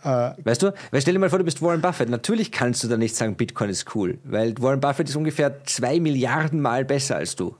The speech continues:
Speaker 2: Ja? Was heißt zwei wahrscheinlich? Sechshundert Milliarden Mal besser als du.
Speaker 1: Ja.
Speaker 2: Ja?
Speaker 1: Und, und dann ist es schon schwierig. Und, und, äh, das, ich glaub, das macht auch Bitcoin mit dir. Das ist dein, dein Ego ein bisschen, äh,
Speaker 2: Ja.
Speaker 1: ich, ich mach so viele, äh, englische Podcasts, dass mir wirklich die deutschen Wörter teilweise ausgehen.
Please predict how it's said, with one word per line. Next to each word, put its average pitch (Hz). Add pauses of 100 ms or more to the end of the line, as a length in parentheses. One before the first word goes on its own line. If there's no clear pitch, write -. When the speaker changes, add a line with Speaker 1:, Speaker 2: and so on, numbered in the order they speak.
(240)
Speaker 2:
Ja? 139
Was 104
heißt 107
zwei 117
wahrscheinlich? 98 (100)
Sechshundert 135
Milliarden 92
Mal 92
besser 92
als 92
du. 90 (140)
Speaker 1:
Ja. 110
Speaker 2:
Ja? 139 (800)
Speaker 1:
Und, 110
und 113
dann 110
ist 117
es 120
schon 135
schwierig. 107
Und, 101
und, 104
äh, 104 (180)
das, -
ich 156
glaub, 123
das 135
macht 139
auch 135
Bitcoin -
mit 92
dir. 101
Das 101
ist -
dein, 104
dein 110
Ego 120
ein 110
bisschen, 110 (240)
äh, 101 (280)
Speaker 2:
Ja. 101
Speaker 1:
ich, 127
ich 117
mach 104
so 110
viele, 110 (120)
äh, 127
englische 113
Podcasts, 113
dass 104
mir 110
wirklich 110
die -
deutschen 107
Wörter 104
teilweise 104
ausgehen. 117